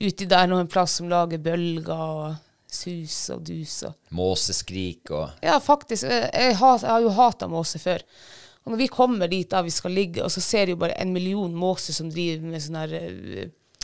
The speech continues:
Speaker 1: sånn virvel orkan nesten, liksom, over, eh, fiskegjeldene der, eller hva det heter.
Speaker 2: Mm.
Speaker 1: Uff, da gruer jeg meg, altså,
Speaker 2: Ja.
Speaker 1: til å gå og legge meg.
Speaker 2: Ja.
Speaker 1: Men jeg har ikke hørt en eneste måseskrik.
Speaker 2: Nei.
Speaker 1: Så det var trivelig.
Speaker 2: Ja, men, eh, det, det er sånn der man blir fort vant til det.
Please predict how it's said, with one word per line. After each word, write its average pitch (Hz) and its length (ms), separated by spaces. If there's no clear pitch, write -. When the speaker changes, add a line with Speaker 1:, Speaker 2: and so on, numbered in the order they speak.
Speaker 1:
sånn 160 160
virvel 170 380
orkan 170 480
nesten, - 360
liksom, 156 260
over, 160 280
eh, - 480
fiskegjeldene - 1700
der, - 140
eller 160 140
hva - 120
det - 140
heter. - 160
Speaker 2:
Mm. 87 240
Speaker 1:
Uff, 190 200
da 175 140
gruer 175 340
jeg - 100
meg, - 120
altså, - 260
Speaker 2:
Ja. 87 180
Speaker 1:
til 190 100
å 175 60
gå 170 120
og 165 40
legge 170 240
meg. - 200
Speaker 2:
Ja. 87 220
Speaker 1:
Men - 0
jeg 277 60
har 269 80
ikke 233 180
hørt 262 180
en 202 140
eneste 196 320
måseskrik. - 640
Speaker 2:
Nei. 123 140
Speaker 1:
Så - 80
det 262 80
var 262 80
trivelig. 180 400
Speaker 2:
Ja, 80 240
men, 104 140
eh, 123 220
det, 113 640
det 101 60
er 107 80
sånn 120 140
der 107 100
man 87 160
blir 95 120
fort - 200
vant 123 200
til - 120
det. - 80